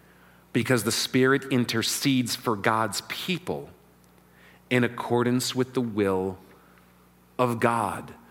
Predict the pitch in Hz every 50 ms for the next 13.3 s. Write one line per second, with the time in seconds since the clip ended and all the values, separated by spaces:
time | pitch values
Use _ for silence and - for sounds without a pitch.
0 | - - - - - 135 - - - - 156 165 180 190 175 - 131 156 165 156
1 | 143 131 123 117 104 117 127 127 131 123 120 117 110 - - - - - 135 127
2 | 113 101 - - - - - - - - - _ _ _ _ _ _ _ _ _
3 | _ _ _ _ _ _ _ _ _ _ _ _ _ _ _ _ _ _ _ _
4 | _ _ _ _ _ _ _ _ - 131 - - - 117 113 117 110 - 104 101
5 | 113 107 92 87 - - - - - - - - - - - - - - - -
6 | - - - - - - - - - - _ _ _ _ _ _ _ _ - _
7 | _ _ - _ _ - - - - - - - - - - - - - - -
8 | - - - - - - - _ _ _ _ _ _ _ _ _ _ _ _ _
9 | _ _ _ _ _ _ _ _ _ _ _ _ _ _ _ _ - _ _ _
10 | _ _ - - - - _ _ _ _ - - - 98 104 110 104 110 98 -
11 | - 107 98 101 92 95 87 - - 95 - - 95 101 98 92 92 87 90 90
12 | 95 92 - - - - 95 90 - 101 92 - - - - - 92 95 92 98
13 | 98 98 98 98 98 98